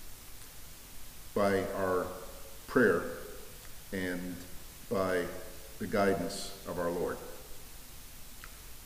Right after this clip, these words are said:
Still other times, God shows us that our suffering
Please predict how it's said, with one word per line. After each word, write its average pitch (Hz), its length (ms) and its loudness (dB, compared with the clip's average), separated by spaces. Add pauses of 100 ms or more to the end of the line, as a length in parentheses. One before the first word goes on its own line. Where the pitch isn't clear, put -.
Still 143 260 10
other 170 200 8
times, 92 480 2 (500)
God 120 260 6
shows 120 320 10
us - 280 2 (680)
that - 100 4
our 131 180 8
suffering 80 480 4